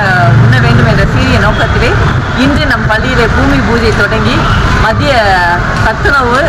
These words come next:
மதிய உணவு வந்து மாணவர்கள் அமைதியாக சுகாதாரமாகவும் உட்கார்ந்து அமர்வதற்கு ஒரு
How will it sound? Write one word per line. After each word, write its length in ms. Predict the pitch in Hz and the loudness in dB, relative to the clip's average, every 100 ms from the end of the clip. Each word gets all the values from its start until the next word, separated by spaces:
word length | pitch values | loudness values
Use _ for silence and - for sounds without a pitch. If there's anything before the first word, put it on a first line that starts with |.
| - - 190 | -2 -2 0
மதிய 300 | 220 269 254 | 0 0 0
உணவு 300 | 226 220 220 | 0 0 0
வந்து 260 | 208 214 202 | 0 0 -2
மாணவர்கள் 580 | 220 220 254 233 226 269 - | 0 0 0 0 0 -2 -4
அமைதியாக 480 | 190 214 240 233 240 233 190 - - - - | -2 -2 0 0 0 -2 -2 -2 0 0 0
சுகாதாரமாகவும் 880 | 226 247 247 240 226 214 214 240 - | 2 0 0 0 0 0 0 0 -2
உட்கார்ந்து 260 | 190 220 202 | -2 -2 0
அமர்வதற்கு 640 | - - - 233 - - 214 | -2 0 0 0 0 0 0
ஒரு 140 | - | 0